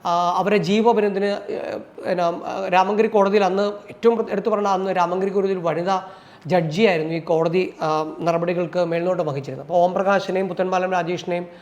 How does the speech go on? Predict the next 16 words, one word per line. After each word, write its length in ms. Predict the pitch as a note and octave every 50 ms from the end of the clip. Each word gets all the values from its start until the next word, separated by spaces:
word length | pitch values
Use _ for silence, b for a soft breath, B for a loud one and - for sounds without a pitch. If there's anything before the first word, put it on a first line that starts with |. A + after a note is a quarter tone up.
| B B B B B B F3
കാര്യസതീഷിനെയൊക്കെ 680 | E3+ F3 F3 E3+ G3+ F3 F#3+ F3 - G3 F#3+ F3+ F3
പ്രതിക്കൂട്ടിലേക്ക് 720 | F#3 F#3 E3+ D#3 F3 E3+ G3 G3 - F#3 F#3 F#3+ F#3+ G3 G3
കൊണ്ടുവരുമ്പോഴൊക്കെ 720 | G3 F3 F3 F3 F#3 F#3 F3+ F3+ F#3 F3 F3 F3 F3+ G3 G3
ദിവസവും 460 | F3 F#3 F3+ F#3+ F#3 - A#3 A#3+ A#3+
നമ്മൾ 200 | A3 G#3+ G#3+ G#3+
ആലപ്പുഴയിൽ 380 | G3+ G3+ G#3 F#3 G#3+ G#3 G3+
നിന്ന് 480 | G3+ G#3 G#3 - - - - - - G3+
രാമങ്കരി 300 | G3 G3+ G3+ G#3 G3+ G#3
കോടതിയിലേക്ക് 480 | G#3 A3 G3+ G3 G3+ G#3 G#3 G3+ G3+ A3
ദിവസമുള്ള 500 | F#3 F#3+ F#3 F#3 F3+ - A#3+ G#3+ G#3 G3+
യാത്രകളായിരുന്നു. 640 | F#3+ E3+ E3 E3 E3 F3+ F3 E3 D3 C3 C3 C#3+
മിക്കവാറും 380 | D#3 D3 D3+ F3 F#3 G3 G#3+ G#3+
ദിവസങ്ങളിൽ 480 | G#3+ F#3+ F#3 - G3+ G3 G3 F#3+ F#3+ F#3+
ട്രയൽ 380 | F#3+ F#3 F#3 F3 F3+ F#3+ F#3+
നടന്ന്, 320 | F#3+ F3+ E3 E3 F3+ F#3 F#3+
നടന്നുകൊണ്ടിരിക്കുന്നു. 680 | E3+ E3 E3+ - F#3 G3+ F#3 F3+ F3 D#3+ F3 E3+ F3+